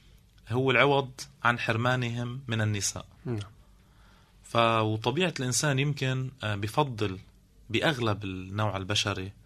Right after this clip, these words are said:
Speaker 1: بفضل تلبية، آه،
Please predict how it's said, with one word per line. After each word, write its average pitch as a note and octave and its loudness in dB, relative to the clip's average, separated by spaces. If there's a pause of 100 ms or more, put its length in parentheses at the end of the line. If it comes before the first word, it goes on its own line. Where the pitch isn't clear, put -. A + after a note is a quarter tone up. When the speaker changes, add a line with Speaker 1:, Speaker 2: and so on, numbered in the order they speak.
(520)
Speaker 1:
بفضل A2 0 (500)
تلبية، A2 2 (220)
آه، F#2 -6